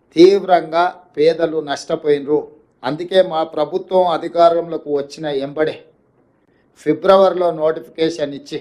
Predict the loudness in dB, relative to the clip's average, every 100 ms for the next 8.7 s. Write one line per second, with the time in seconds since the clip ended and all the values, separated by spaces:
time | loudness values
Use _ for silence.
0 | -14 _ _ _ _ _ -4 0 -2 4
1 | 4 4 -2 -10 _ _ _ _ _ _
2 | _ -4 -4 2 2 2 -4 -6 -4 -2
3 | -2 -10 -10 -6 -4 -2 0 -2 -2 -6
4 | -6 -2 -4 -4 -8 -8 -10 -10 -8 -8
5 | -6 -6 -6 -8 _ _ _ _ _ _
6 | _ _ _ _ -2 2 4 4 2 -6
7 | -4 -2 -4 -10 _ _ _ _ _ _
8 | _ _ -14 6 8 8